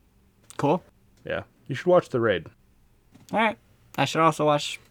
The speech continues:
Speaker 1: more than the first John Wick.
Speaker 2: Yeah. You should.
Speaker 1: <laughs>
Speaker 2: You should
Speaker 1: I
Speaker 2: also watch
Speaker 1: haven't yet,
Speaker 2: Jujutsu
Speaker 1: but I should.
Speaker 2: Kaisen.
Speaker 1: Yeah, there's a
Speaker 2: Watch
Speaker 1: lot of
Speaker 2: One
Speaker 1: things I
Speaker 2: Piece
Speaker 1: should
Speaker 2: with your
Speaker 1: watch.
Speaker 2: son.
Speaker 1: <laughs>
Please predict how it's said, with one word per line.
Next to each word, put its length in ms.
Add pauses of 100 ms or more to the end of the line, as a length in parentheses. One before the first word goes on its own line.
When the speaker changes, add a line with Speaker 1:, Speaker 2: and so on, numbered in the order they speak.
(140)
Speaker 1:
more 280
than 240 (120)
the 100
first 260
John 240
Wick. 240 (300)
Speaker 2:
Yeah. 240 (480)
You 100
should. 300 (360)
Speaker 1:
<laughs> 260
Speaker 2:
You 80
should 280
Speaker 1:
I 80
Speaker 2:
also 180
watch 120
Speaker 1:
haven't 60
yet, 160
Speaker 2:
Jujutsu 380
Speaker 1:
but 140
I 80
should. 80
Speaker 2:
Kaisen. 180 (1300)
Speaker 1:
Yeah, 160
there's 120
a 40
Speaker 2:
Watch 120
Speaker 1:
lot 60
of 60
Speaker 2:
One 180
Speaker 1:
things 40
I 40
Speaker 2:
Piece 100
Speaker 1:
should 80
Speaker 2:
with 80
your 100
Speaker 1:
watch. 80
Speaker 2:
son. 320 (840)
Speaker 1:
<laughs> 1900